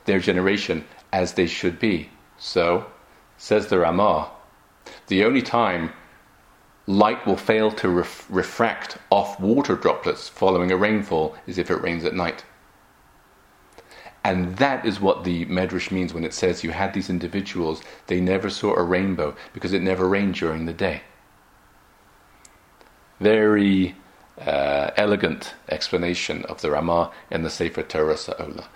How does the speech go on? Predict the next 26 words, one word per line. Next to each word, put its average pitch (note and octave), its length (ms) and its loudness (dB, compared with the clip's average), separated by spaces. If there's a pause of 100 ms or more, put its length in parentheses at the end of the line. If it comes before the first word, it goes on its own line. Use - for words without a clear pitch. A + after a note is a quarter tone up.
(260)
And G2 160 -2
perhaps, D3+ 500 2 (180)
<coughs> - 140 -4 (400)
if - 140 -6
we B2 100 8
can A2 340 4 (260)
try E3+ 240 2
and F3 100 0
bring B2+ 160 2
everything G#2+ 420 0
together, F#2 380 2
it A2+ 260 0
is E3+ 220 4
bechol A#2+ 520 2
zot F#2+ 180 2
very G2+ 280 2
interesting F2 640 -2 (420)
that F2+ 180 0
the G2 80 -4
sign A2+ 800 4 (180)
of F2+ 200 0
no G2+ 220 4
flood E2+ 560 0 (360)
is F#2 200 -2
a F2 60 4
rainbow. D#2 500 -2